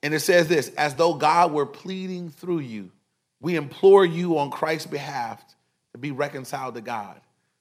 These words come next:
God says, "Look, I want you to get this. I'm, you're my ambassadors, and it's as, as though I were pleading through you, telling other people to come to me, to be reconciled to me."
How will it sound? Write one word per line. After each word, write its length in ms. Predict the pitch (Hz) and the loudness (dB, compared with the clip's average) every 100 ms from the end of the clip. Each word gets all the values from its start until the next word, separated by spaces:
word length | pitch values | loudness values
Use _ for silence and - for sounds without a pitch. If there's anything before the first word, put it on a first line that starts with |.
| _ _ - | _ _ -2
God 160 | 156 | 0
says, 180 | 180 170 | 0 -2
"Look, 180 | 170 170 | -4 -4
I 100 | 160 | -4
want 220 | 170 175 | -4 -4
you 60 | 151 | -6
to 60 | |
get 220 | 139 170 - | -4 -6 -4
this. 200 | 120 - | -8 -4
I'm, 240 | 156 160 151 - _ _ _ _ 131 | -4 -4 -8 -20 _ _ _ _ -4
you're 200 | 185 214 | 4 6
my 240 | 185 196 | 6 2
ambassadors, 760 | 185 156 175 190 190 202 202 202 156 | 2 4 4 4 4 4 4 0 -6
and 100 | 165 | -6
it's 140 | 165 | -6
as, 200 | 165 151 - | -6 -8 -4
as 160 | 151 127 | -6 2
though 220 | 170 196 | 2 2
I 200 | - 170 | 2 0
were 180 | 156 135 | 2 -2
pleading 680 | - - 202 196 196 185 185 _ | -4 -8 -6 -4 -4 -6 -10 _
through 380 | 185 185 180 175 | -4 -4 -4 -8
you, 420 | 127 139 165 123 - _ _ - | -14 -8 -6 -6 -10 _ _ -12
telling 300 | - 170 151 | -6 -4 -4
other 140 | 151 | -6
people 300 | 135 156 135 | -8 -10 -12
to 80 | 123 | -14
come 260 | - 143 123 | -14 -16 -16
to 80 | |
me, 160 | 107 92 _ _ _ - | -18 -20 _ _ _ -14
to 60 | 143 | -8
be 60 | |
reconciled 580 | 131 147 135 127 143 117 | -4 -6 -6 -6 -4 -4
to 60 | 123 | -8
me." 240 | 123 107 | -12 -14